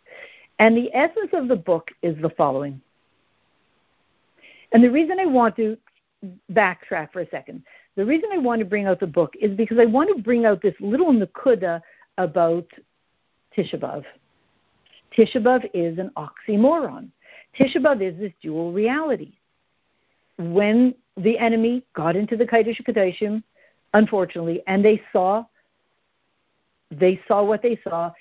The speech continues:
and we know that they should have, by rights, seen the destruction in Yerushalayim and seen what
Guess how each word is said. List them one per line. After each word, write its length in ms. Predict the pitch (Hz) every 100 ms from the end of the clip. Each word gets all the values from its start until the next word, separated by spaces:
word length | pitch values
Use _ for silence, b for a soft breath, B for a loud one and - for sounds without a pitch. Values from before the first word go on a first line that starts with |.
| b -
and 240 | 208 196
we 160 | 214 247
know 440 | 226 208 208 214 160
that 220 | 190 185 -
they 460 | 160 151 185 196
should 200 | 220 254
have, 140 | 220 185
by 180 | 185 180
rights, 340 | 175 185 180 _ _ b b _
seen 320 | 285 302 285
the 80 | 233
destruction 1000 | 190 214 - - 220 247 - 170 147 143 - _ b b -
in 360 | 277 220 151 139
Yerushalayim 720 | 180 185 190 190 180 190 147 147 b b -
and 180 | 196 -
seen 280 | - 294 285
what 160 | 233